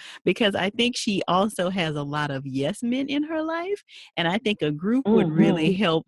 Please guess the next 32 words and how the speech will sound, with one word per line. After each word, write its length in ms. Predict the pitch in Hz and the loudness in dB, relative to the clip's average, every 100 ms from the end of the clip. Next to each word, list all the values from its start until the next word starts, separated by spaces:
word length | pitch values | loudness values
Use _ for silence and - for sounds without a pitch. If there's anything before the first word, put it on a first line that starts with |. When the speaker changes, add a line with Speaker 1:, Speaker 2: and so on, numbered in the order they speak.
| - | -2
Speaker 1:
her 300 | 185 160 156 - | 0 0 -2 -2
to 220 | 175 151 | -2 -2
get 240 | 147 165 - | -2 -2 -2
some 160 | 151 | -6
perspective 560 | 160 143 - 165 - 143 | -4 -6 -4 -4 -4 -8
from 160 | 139 - | -8 -4
outsiders 640 | 175 196 - 147 135 151 | -4 -2 -4 -2 -2 -4
who 100 | - | -2
may 160 | 165 156 | 0 2
be 120 | 147 | 0
able 200 | 139 139 | 0 -4
to 100 | 160 | -6
kinda 380 | - 156 135 143 - - - | -4 -2 -2 -6 -10 -20 -8
call 320 | - 262 262 | 2 4 4
her 160 | 226 180 | 2 0
on 240 | 151 202 | 0 0
some 180 | - 170 | -2 -4
of 120 | 156 | -2
her 140 | 170 147 | -2 -4
stuff 380 | - 269 196 185 | -2 0 0 -2
that 300 | 165 165 156 | -2 -2 -2
she 260 | - 202 - | -6 -6 -2
also 380 | 175 196 - 160 | 0 0 0 -2
brings 420 | 147 156 226 220 | 0 -2 -2 -2
to 100 | - | -4
these 220 | 156 151 - | -2 -4 -4
other 220 | 151 143 | -4 -2
relationships 840 | 139 135 196 214 151 - 139 165 _ _ _ | -2 -2 -4 -4 -6 -4 -4 -6 _ _ _
that 120 | 156 143 | 2 2
make 240 | 170 180 - | 0 -2 -4
them 160 | 143 131 | -2 -2
unhealthy. 760 | 131 127 165 160 - - 52 | -4 -4 -2 -4 -6 -12 -12